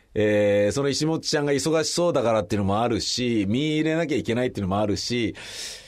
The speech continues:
えー、それよりもうちょっとなんかやり方あるんじゃないのっていうことを考えたり、もう一回してみようかなっていうのがまあ一番と、不景気だからね、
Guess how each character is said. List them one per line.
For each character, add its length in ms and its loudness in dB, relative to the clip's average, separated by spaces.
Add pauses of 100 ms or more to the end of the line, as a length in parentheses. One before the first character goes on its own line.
(160)
え 640 2
ー、 20 0
そ 160 -2
れ 80 0
よ 60 0
り 60 0
も 280 2
う 40 0
ち 100 2
ょ 20 2
っ 20 0
と 60 0
な 80 2
ん 20 0
か 80 2
や 80 4
り 60 2
方 180 2
あ 40 6
る 60 0
ん 20 0
じ 80 2
ゃ 40 2
な 100 0
い 60 0
の 120 0
っ 40 -6
て 160 -4
い 440 4
う 40 0
こ 140 -2
と 180 0
を 80 -4
考 240 -2 (100)
え 100 0
た 180 0
り、 480 -2
も 180 0
う 60 2
一 40 -4
回 200 0
し 60 -6
て 80 0
み 80 2
よ 80 0
う 20 -6
か 100 -2
な 140 0
っ 40 -6
て 220 -6
い 160 2
う 40 2
の 100 0
が 120 -2
ま 120 -4
あ 40 -2
一 240 -4
番 280 -2
と、 400 0 (340)
不 120 -20
景 240 0
気 120 -2
だ 160 2
か 120 0
ら 120 0
ね、 340 -2